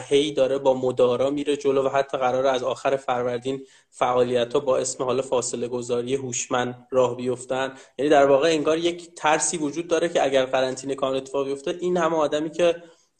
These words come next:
راننده اسنپن، هزار تا کاری دارن می‌کنن که پشتوانه نداره، بیمه نیستن،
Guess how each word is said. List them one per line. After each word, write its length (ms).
راننده 500
اسنپن، 640
هزار 340
تا 200
کاری 380
دارن 260
می‌کنن 440
که 140
پشتوانه 680
نداره، 500
بیمه 360
نیستن، 680